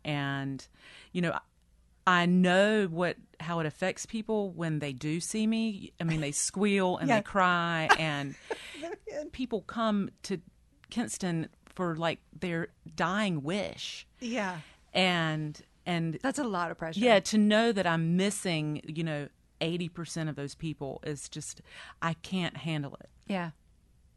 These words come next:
Speaker 2: Yeah, that's hard. I don't even know how to <laughs>
Speaker 1: I, and I can't, I can't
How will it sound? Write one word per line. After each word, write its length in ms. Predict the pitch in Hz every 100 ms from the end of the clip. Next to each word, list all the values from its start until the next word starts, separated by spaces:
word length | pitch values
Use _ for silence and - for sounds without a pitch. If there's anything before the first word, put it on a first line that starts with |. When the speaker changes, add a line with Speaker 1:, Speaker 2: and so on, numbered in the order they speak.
| _ _ _ _ _ _
Speaker 2:
Yeah, 120 | 226
that's 180 | 220 208
hard. 220 | 208 175
I 80 | -
don't 180 | 196 202
even 200 | 185 190
know 260 | 185 185 175 -
how 140 | - 185
to 160 | 180 - 175 - - -
<laughs> 560 | - - - - - 226
Speaker 1:
I, 200 | 226 -
and 140 | 208 214
I 80 |
can't, 380 | 208 - 302 277 - 190
I 60 |
can't 400 | 185 247 226 -